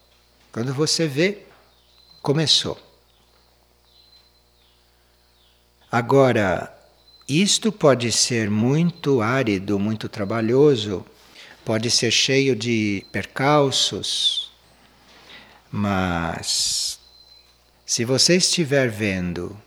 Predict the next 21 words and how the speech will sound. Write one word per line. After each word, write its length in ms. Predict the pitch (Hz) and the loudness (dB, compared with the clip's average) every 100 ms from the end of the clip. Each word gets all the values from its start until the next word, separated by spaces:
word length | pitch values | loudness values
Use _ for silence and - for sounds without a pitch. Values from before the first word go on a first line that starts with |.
| _ | _
Deus 540 | 101 113 107 98 98 | -4 -2 0 -2 -2
em 140 | 101 95 - | -4 -6 -6
tudo 440 | - 190 147 107 101 | -2 0 0 0 -2
e 40 | |
em 120 | 98 | -2
todos, 920 | 98 - 190 160 104 95 - - - - | -4 2 4 4 0 -4 -6 -6 -8 -8
isto 260 | - 127 | -8 -6
fica 320 | 110 127 156 147 | -6 -6 -4 -2
mais 300 | 120 143 165 | 0 0 0
simples. 840 | - 101 90 - - - - - - _ _ _ _ _ _ _ _ _ _ _ - - - - | 0 0 -4 -8 -6 -4 -4 -8 -16 _ _ _ _ _ _ _ _ _ _ _ -20 -20 -20 -10
Então, 500 | 107 - 123 160 190 - - _ | -10 -4 0 0 -2 -6 -20 _
nós 260 | 113 113 123 | -2 0 2
não 140 | 170 | 0
podemos 560 | 185 160 131 117 107 107 | 0 2 2 2 0 0
evitar 840 | 107 120 - 127 139 190 175 - - _ | 0 -2 -4 0 2 0 -4 -16 -20 _
de 120 | - 110 | -8 -6
estar 320 | - 131 123 | -4 -2 -2
vendo 360 | 107 123 143 | -2 -2 0
aqui 240 | 127 - 135 | -2 -2 -4
pessoas 460 | - 143 - 135 | 0 0 0 2
separadas. 1120 | - 156 185 185 113 120 107 92 - - - | 2 0 0 0 2 0 -2 -6 -2 -2 -2